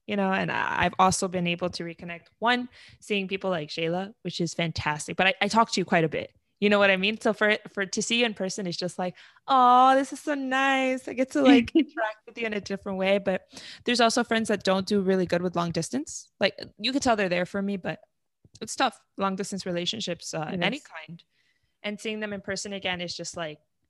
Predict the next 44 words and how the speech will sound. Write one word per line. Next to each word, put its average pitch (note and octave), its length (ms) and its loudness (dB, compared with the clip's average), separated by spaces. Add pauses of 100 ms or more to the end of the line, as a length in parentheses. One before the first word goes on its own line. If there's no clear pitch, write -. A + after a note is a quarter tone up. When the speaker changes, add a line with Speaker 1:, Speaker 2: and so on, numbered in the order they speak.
Speaker 1:
reminding F3+ 480 -2
me, E3+ 160 -4
like, E3 160 -8
how E3+ 160 -8
much E3 200 -10
I D#3+ 100 -6
love D#3+ 260 -8
them. F#3 260 -10 (280)
And, F#3+ 100 -4
like, F3+ 160 -2
if G3 80 -2
I G3 80 -2
were F#3 100 -4
to F3 80 -8
leave E3+ 300 -8
again, D#3+ 440 -12
like, F#3+ 300 -10
I F3+ 120 -2
know F3 120 -6
that E3+ 160 -18
that F3 160 -18
bond E3+ 200 -14
is E3 120 -16
really D#3+ 160 -16
strong, F3+ 200 -12
but F#3 140 -4 (180)
sometimes A#3 300 -8
you A3 60 -10
forget G#3+ 320 -6 (440)
over G#3 140 -20
time. B3 200 -20 (460)
So A3 100 2
I A3 40 4
would A3 100 0
say A#3 80 0
my G#3+ 100 -2
win G3+ 160 -4
of G3 80 -10
the F#3+ 80 -10
week F#3+ 160 -8
is F3 80 -6
definitely, F3+ 360 -8
like, D#3+ 200 -8
friends, F3 500 -8